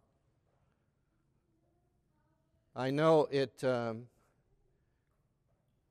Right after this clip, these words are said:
you know, these people are volunteers.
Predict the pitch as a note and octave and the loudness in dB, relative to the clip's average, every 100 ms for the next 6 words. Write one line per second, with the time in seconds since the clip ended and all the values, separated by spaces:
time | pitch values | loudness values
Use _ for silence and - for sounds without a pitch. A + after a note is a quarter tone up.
0 | _ _ _ _ _ _ _ - D#3+ E3 | _ _ _ _ _ _ _ -6 -2 0
1 | D#3+ G#3 - F#3+ - B2 B2 A#2 C#3 D3+ | 0 -2 -4 -6 -4 -4 -4 2 2 2
2 | C3+ B2 - D3+ C3+ A2+ - - | 0 -6 -12 -10 -8 -10 -12 -12